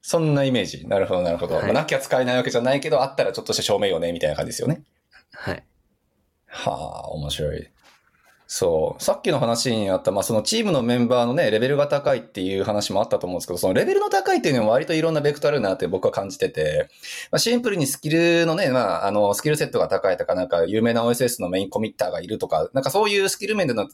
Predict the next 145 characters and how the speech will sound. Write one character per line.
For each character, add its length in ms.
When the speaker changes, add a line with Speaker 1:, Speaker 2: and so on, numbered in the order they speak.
Speaker 1:
チ 140
ー 40
ム 60
の 100
な 140
ん 20
か 220
良 100
さ 120
っ 100
て 80
い 20
う 40
の 60
も 80
も 60
ち 80
ろ 60
ん 20
あ 20
る 60
と 120
思 120
う 40
し、 420
は 140
た 80
ま 80
た 80
や 40
っ 40
ぱ 60
り 40
こ 300
う、 40
温 140
度 100
感 180
っ 20
て 80
い 20
う 40
ん 0
で 20
す 80
か、 200
特 160
に 100
ス 60
タ 80
ー 80
ト 60
ア 40
ッ 100
プ 100
ね、 200
も 100
う 40
本 120
当 60
に 60
ノ 80
ッ 20
タ 140
ー 40
ホ 80
テ 80
ル 100
み 160
た 140
い 20
な、 80
今 200
注 180
目、 160
は 160
い、 40
さ 100
れ 60
て 80
ま 120
す 100
っ 40
て 180
い 80
う 40
会 200
社 120
の、 300
や 100
っ 20
ぱ 60
り 40
チ 220
ー 20
ム 80
の 80
メ 80
ン 120
バ 120
ー 40
の 100
い-、 120
レ 140
ベ 120
ル 40
の 80
高 240
さ 100
っ 60
て、 100
割 220
か 100
し 120
結 240
構 100
そ 140
の、 160
テ 100
ン 80
シ 100
ョ 40
ン 40
だ 100
っ 60
た 100
り 40
と 80
か、 80
モ 140
チ 100
ベ 80
ー 20
シ 120
ョ 20
ン 60
だ 80
っ 80
た 80
り 60
と 100
か、 80
も 160
う 80
一 180